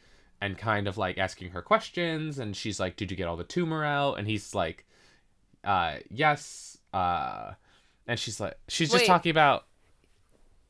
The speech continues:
Speaker 2: 'Cause he tells her about one thing that went wrong, right? It
Speaker 1: Well, he
Speaker 2: was,
Speaker 1: doesn't
Speaker 2: like
Speaker 1: mention that until after she asks again if the
Speaker 2: Oh,
Speaker 1: tumor
Speaker 2: yeah,
Speaker 1: got
Speaker 2: yeah.
Speaker 1: out. So
Speaker 2: Yeah.
Speaker 1: he's like, "Oh, did you,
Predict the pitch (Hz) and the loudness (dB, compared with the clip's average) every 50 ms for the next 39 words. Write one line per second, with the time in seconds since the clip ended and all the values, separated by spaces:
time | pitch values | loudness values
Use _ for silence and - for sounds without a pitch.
0 | _ _ _ _ _ - 233 269 247 - - 240 285 294 - 285 302 302 302 247 | _ _ _ _ _ -6 -6 -6 -6 -6 -6 -4 -4 -4 -4 0 0 0 0 0
1 | 254 254 254 233 196 233 208 190 - - 165 156 180 180 185 196 202 208 - - | -2 -4 -4 -2 2 2 2 2 0 -2 -6 -4 -2 -2 0 -2 -4 -6 -6 -6
2 | 196 185 190 185 175 160 - - 170 165 - - 143 147 147 143 139 127 123 131 | -4 -4 -4 -4 -4 -4 -4 -2 -4 -6 -6 -6 -6 -6 -4 -4 -4 -4 -6 -8
3 | 131 131 131 143 156 170 - - - - _ _ _ _ _ _ _ _ _ _ | -8 -6 -4 -4 -4 -6 -8 -12 -20 -20 _ _ _ _ _ _ _ _ _ _
4 | 143 143 135 139 165 175 180 196 147 127 123 143 143 - 151 127 123 120 113 - | 4 4 6 8 10 10 10 8 6 6 4 2 2 2 2 6 6 6 6 6
5 | - 110 110 - - 113 107 104 98 95 95 - _ _ _ _ _ _ _ _ | 4 2 -2 0 2 2 2 4 2 0 -2 -6 _ _ _ _ _ _ _ _
6 | _ _ 123 127 120 - - 120 - - 127 117 - 107 113 110 - - - - | _ _ 8 8 8 8 4 0 0 0 -2 0 4 4 4 4 4 -2 -8 -12
7 | - - 107 104 95 - 107 110 117 107 87 87 82 - - 98 92 214 226 233 | -4 -2 -2 -2 0 4 4 6 6 6 4 0 -4 -4 -4 -2 2 2 4 4
8 | 226 220 - 185 170 98 92 101 95 95 95 90 85 82 - - - - - - | 2 2 2 2 2 2 4 4 4 6 6 6 4 4 0 -2 -10 -20 -20 -14
9 | - - 151 139 - 185 190 180 - 156 139 120 110 - - - - - - - | 2 4 4 6 8 6 6 6 6 8 8 8 6 4 0 -8 -20 -20 -20 2
10 | - 156 165 156 139 123 - 127 127 117 123 123 123 120 120 98 - | 6 8 10 10 8 6 4 0 0 2 2 2 2 2 2 0 -2